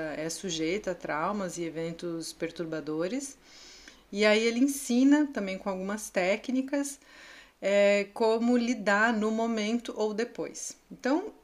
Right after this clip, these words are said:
eu fiquei, assim, extremamente encantada com o livro e pensei, "Quero ler ele de novo." E aí, depois a minha veia de professora disse, "Não, mas esse livro é um livro que todo mundo devia ler." E aí, por isso eu escolhi ele pra gente fazer a leitura,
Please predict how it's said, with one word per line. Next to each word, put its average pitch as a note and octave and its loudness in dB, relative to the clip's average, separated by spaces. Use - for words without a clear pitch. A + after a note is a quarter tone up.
eu G#3+ -2
fiquei, A#3 -4
assim, A#3+ -2
extremamente A#3 -2
encantada G#3+ -4
com G#3 -8
o F#3 -6
livro F3+ -6
e G#3 -6
pensei, G#3+ -4
"Quero G#3 -6
ler G3+ -4
ele G#3 -4
de G#3 -4
novo." D3+ -2
E G3 -4
aí, G3+ -2
depois G3 -6
a G3 -2
minha F#3+ -6
veia F#3 -2
de E3+ -10
professora F#3+ -6
disse, F3+ -10
"Não, F3 -8
mas E3 -8
esse F3 -8
livro F3+ -8
é - -8
um F3+ -10
livro F3+ -10
que - -20
todo G3+ -8
mundo G#3 -6
devia G3 -8
ler." D3 -8
E D4+ -2
aí, D4 2
por C#4 -2
isso C4 -2
eu B3+ 0
escolhi A#3+ -2
ele A3+ 0
pra A3 -4
gente G#3+ -4
fazer G#3 -2
a - 0
leitura, G#3 -2